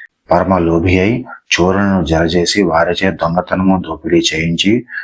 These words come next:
దొంగలు కొల్లగొట్టుకుని వచ్చిన ధనములో సగం వాటికి తీసుకుని ప్రజలను బీత వాహులను చేయుచున్నారు. ఇట్లు కొంతకాలం జరగగా అతని ద్రౌష్టములు నలుదిక్కులా వ్యాపించాను.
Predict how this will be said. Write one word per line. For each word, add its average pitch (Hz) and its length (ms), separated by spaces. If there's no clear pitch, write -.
దొంగలు 95 400
కొల్లగొట్టుకుని 87 800
వచ్చిన 82 460
ధనములో 92 500
సగం 87 400
వాటికి 82 340
తీసుకుని 110 720
ప్రజలను 95 720
బీత 90 420
వాహులను 90 560
చేయుచున్నారు. 80 500
ఇట్లు 101 200
కొంతకాలం 92 680
జరగగా 85 600
అతని 92 360
ద్రౌష్టములు 92 840
నలుదిక్కులా 87 720
వ్యాపించాను. 80 600